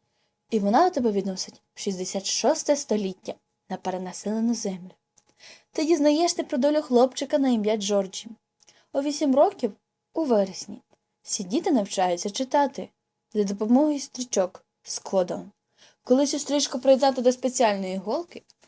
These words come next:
а ту, в свою чергу, приєднати до скроні, то через п'ятнадцять хвилин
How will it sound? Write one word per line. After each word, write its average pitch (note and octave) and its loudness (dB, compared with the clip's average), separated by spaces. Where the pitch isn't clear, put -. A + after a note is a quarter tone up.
а D#4+ 2
ту, D#4+ 0
в B3 -2
свою A#3 0
чергу, G#3+ 0
приєднати G#3 0
до G3+ 0
скроні, C4+ -2
то A#3 -10
через A3+ 4
п'ятнадцять C#4+ -2
хвилин C4+ 2